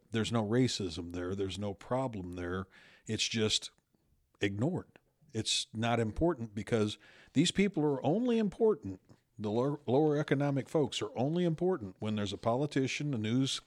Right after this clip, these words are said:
person, somebody is going to make their name by bringing up something that happened to 'em. The rest of the time, they don't care what happens to 'em. They don't go out of their way.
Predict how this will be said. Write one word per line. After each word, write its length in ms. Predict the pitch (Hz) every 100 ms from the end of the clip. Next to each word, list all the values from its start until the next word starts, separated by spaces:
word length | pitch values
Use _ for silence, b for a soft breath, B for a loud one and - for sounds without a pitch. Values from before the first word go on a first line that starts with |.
| -
person, 420 | 131 131 135 135 B B B
somebody 540 | - - 185 185 170
is 140 | 156 123
going 260 | 135 139
to 100 | 127
make 440 | 107 110 127 - 110
their 180 | 110 104
name 480 | 123 120 90 85 - b b -
by 140 | 107
bringing 480 | 98 107 123 117 110
up 200 | 107 -
something 360 | - 101 - 98
that 140 | 98
happened 320 | 113 107 92
to 80 | -
'em. 100 | - B B B -
The 80 |
rest 280 | 101 131 -
of 60 | 156
the 80 | 165
time, 260 | 170 180 b b b _
they 160 | 160 135
don't 320 | - - _
care 200 | - 87
what 180 | 87 85
happens 500 | 101 107 123 127 -
to 180 | 143 156
'em. 140 | 151
They 140 | - 90
don't 240 | 95 98
go 160 | 95 95
out 100 | 95
of 80 | 92
their 120 | 92
way. 220 | 104